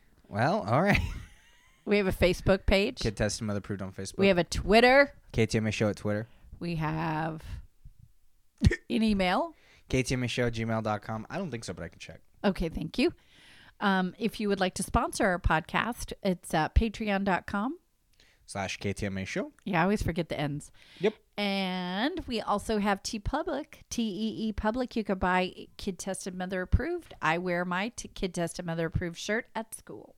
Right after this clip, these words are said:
Speaker 1: I donated mine to Savers.
Speaker 2: <gasps>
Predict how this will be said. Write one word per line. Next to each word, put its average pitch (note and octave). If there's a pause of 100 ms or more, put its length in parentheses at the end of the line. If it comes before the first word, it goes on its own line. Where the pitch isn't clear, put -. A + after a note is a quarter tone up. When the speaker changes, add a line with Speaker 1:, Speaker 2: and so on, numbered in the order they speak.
(800)
Speaker 1:
I C3
donated B2+
mine A2
to G2
Savers. F#2+ (720)
Speaker 2:
<gasps> D4+